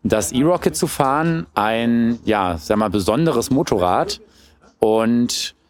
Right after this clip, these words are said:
vielleicht fragen wir einfach direkt den Andreas, wie kann man das E-Rocket am ehesten beschreiben? Ist es ein Motorrad, ist es ein E-Bike, ein Moped oder wie würdest du es einordnen?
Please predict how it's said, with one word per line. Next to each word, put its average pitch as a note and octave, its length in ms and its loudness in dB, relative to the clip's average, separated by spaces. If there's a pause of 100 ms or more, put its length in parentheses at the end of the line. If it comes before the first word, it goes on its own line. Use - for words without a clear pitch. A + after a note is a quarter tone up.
(200)
vielleicht A#2 460 -2 (140)
fragen B2 320 0
wir A#2+ 60 0
einfach A#2+ 280 -4
direkt A2+ 300 -2
den A#2 80 0
Andreas, G#2+ 680 -2 (360)
wie A#2 100 0
kann C3+ 120 0
man C#3+ 80 0
das B2+ 140 -2
E-Rocket D3 480 0
am A#2 260 0
ehesten C#3 580 0
beschreiben? F#2+ 600 0
Ist F2 100 -2
es F#2 100 -2
ein F#2 120 0
Motorrad, D#3+ 560 2
ist A#2+ 80 0
es A#2 160 0
ein G#2 160 0
E-Bike, D3+ 640 2
ein G#2+ 160 2
Moped D#3+ 680 0
oder A2+ 300 2
wie A#2+ 100 2
würdest B2 260 0
du B2 120 4
es - 280 -4
einordnen? F2 760 0